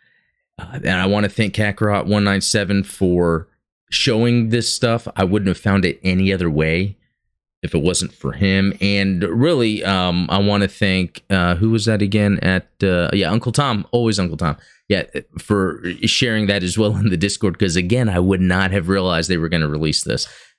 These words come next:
I missed out on the Penelope, although I kinda chose not to get it, because I think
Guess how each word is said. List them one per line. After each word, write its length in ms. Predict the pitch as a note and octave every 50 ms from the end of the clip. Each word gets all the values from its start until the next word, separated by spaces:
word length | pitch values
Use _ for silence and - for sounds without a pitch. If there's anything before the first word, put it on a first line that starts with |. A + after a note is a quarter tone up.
| _ _ -
I 120 | - A#2
missed 240 | F3+ G#3+ A3 - -
out 100 | F#3+ D#3+
on 120 | D3+ C3+ A#2
the 60 | G2+
Penelope, 720 | D#2+ E2+ G2 A2 A2 A2 G#2 G2+ - - - - F#2+ E2+
although 280 | E2+ F2+ F2+ F#2+ F2 E2+
I 60 | E2
kinda 220 | - B2 A#2 G2
chose 300 | F2 - - G2 D#2+ -
not 320 | D#2+ D#2 D2+ D#2 - - -
to 60 | F2+
get 180 | D#2 E2+ D#2 E2
it, 80 | -
because 260 | A#2 A2 C#3 A#2+ G#2+
I 60 | A2 G#2+
think 300 | - - D3 C3 -